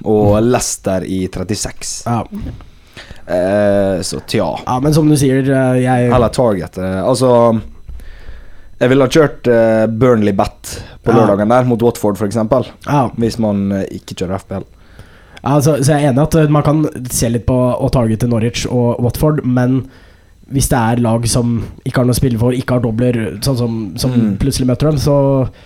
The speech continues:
Speaker 3: men sånn som Burnley og Aston Villa, de har jo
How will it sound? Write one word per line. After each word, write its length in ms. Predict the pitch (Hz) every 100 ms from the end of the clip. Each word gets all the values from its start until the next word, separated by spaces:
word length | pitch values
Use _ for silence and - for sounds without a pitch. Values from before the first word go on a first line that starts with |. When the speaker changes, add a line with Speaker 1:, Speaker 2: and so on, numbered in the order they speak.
| - -
Speaker 3:
men 100 | 151
sånn 100 | 139
som 140 | 151
Burnley 360 | 135 120 127 127
og 260 | 123 120
Aston 200 | 113 131
Villa, 240 | 123 135 175 - -
de 220 | - 147 151
har 220 | 127 113
jo 360 | 113 117 117